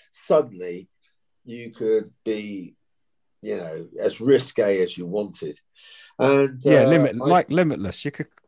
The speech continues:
Speaker 2: like you said, as long as it's
Speaker 1: Yeah.
Speaker 2: not called
Speaker 1: Yeah, I mean, like, you see
Speaker 2: E M D M A.
Speaker 1: movies about people taking drugs in the
Speaker 2: Yeah.
Speaker 1: future.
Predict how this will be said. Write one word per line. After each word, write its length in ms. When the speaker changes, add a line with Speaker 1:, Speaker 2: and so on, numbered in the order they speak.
Speaker 2:
like 220
you 60
said, 280
as 160
long 120
as 80
it's 120
Speaker 1:
Yeah. 60
Speaker 2:
not 160
called 340
Speaker 1:
Yeah, 80
I 240
mean, 140
like, 80
you 60
see 40
Speaker 2:
E 20
M 100
D 60
M 60
A. 220
Speaker 1:
movies 440
about 380
people 360
taking 520
drugs 480
in 280
the 60
Speaker 2:
Yeah. 60
Speaker 1:
future. 320